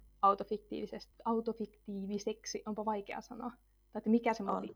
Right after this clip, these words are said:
Speaker 1: siellä sen takana on.
Speaker 2: Niin, äh, eli ehkä tässäkin voi todeta, että toisaalta asioissa on monta puolta, että niin kuin tuossa aikaisemmin keskusteltiinkin, että pakkohan sitä kirjaakin on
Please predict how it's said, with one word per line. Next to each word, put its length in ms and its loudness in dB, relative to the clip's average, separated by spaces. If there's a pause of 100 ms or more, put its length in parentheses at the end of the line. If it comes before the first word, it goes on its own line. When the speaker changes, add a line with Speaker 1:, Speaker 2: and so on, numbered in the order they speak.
(140)
Speaker 1:
siellä 160 -4
sen 160 2
takana 380 -2
on. 240 -4 (240)
Speaker 2:
Niin, 440 10 (340)
äh, 280 6
eli 260 6 (260)
ehkä 160 -4
tässäkin 360 4
voi 220 10 (220)
todeta, 360 12
että 220 6
toisaalta 520 10 (320)
asioissa 440 4
on 200 0 (120)
monta 280 0
puolta, 380 8
että 320 4 (240)
niin 160 -4
kuin 320 -4 (240)
tuossa 260 -2
aikaisemmin 380 -4
keskusteltiinkin, 800 0
että 220 -8
pakkohan 440 -6
sitä 160 -2
kirjaakin 500 -2
on 200 -4